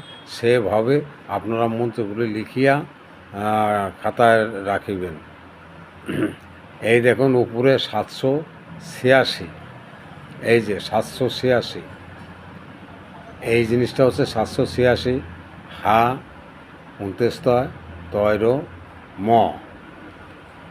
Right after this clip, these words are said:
এইভাবে জিনিসগুলি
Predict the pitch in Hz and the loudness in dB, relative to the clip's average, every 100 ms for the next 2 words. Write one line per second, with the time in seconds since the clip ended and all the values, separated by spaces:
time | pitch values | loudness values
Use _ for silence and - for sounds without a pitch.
0 | - - - - - - - - 110 113 | -20 -20 -20 -20 -20 -20 -12 -2 2 4
1 | 117 120 135 156 - - - 101 113 110 | 4 4 2 -2 -16 -16 -10 -4 -4 -2
2 | 120 | 0